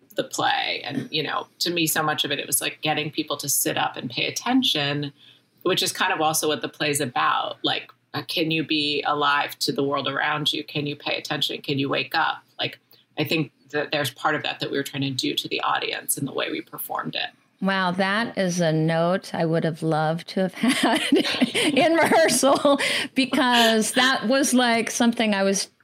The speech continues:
Speaker 2: teetering with. Um, uh, what I had to do with some of my actors was I had to take certain gestures off the table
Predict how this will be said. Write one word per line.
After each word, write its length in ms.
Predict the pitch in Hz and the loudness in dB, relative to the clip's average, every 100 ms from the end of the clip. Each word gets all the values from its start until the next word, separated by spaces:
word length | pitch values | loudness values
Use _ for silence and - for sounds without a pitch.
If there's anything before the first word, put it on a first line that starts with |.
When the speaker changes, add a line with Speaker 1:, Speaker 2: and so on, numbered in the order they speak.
| - | -2
Speaker 2:
teetering 840 | 254 247 247 233 208 185 175 180 - | 2 4 4 4 4 4 2 0 0
with. 600 | 175 180 160 180 - - _ _ - - - - | 2 4 4 2 -2 -14 _ _ -20 -20 -20 -4
Um, 520 | 185 185 175 160 240 - _ _ - - _ _ - | 0 2 2 2 0 -4 _ _ -16 -16 _ _ -4
uh, 500 | 175 170 165 156 143 _ _ _ _ | -2 0 0 0 -2 _ _ _ _
what 220 | 190 226 254 | 0 2 2
I 100 | 302 | 2
had 240 | 294 277 | 2 0
to 80 | 254 | 2
do 160 | 233 | 2
with 100 | 214 214 | 2 2
some 240 | 208 233 | 2 2
of 120 | 247 | 4
my 100 | 196 | 2
actors 760 | 175 165 170 185 175 175 175 - | 2 0 0 2 2 2 0 0
was 760 | 175 170 170 170 165 156 - - - - - | 2 2 2 2 2 0 -2 -6 -20 -10 -2
I 100 | 208 | 0
had 180 | 240 | 2
to 80 | 214 | 2
take 220 | 233 220 - | 2 0 2
certain 300 | 220 190 180 | 2 2 2
gestures 540 | 190 185 - 190 175 | 2 0 0 0 0
off 240 | 165 156 | -2 -2
the 100 | - | -2
table 540 | 156 160 165 160 101 | 0 0 0 0 -4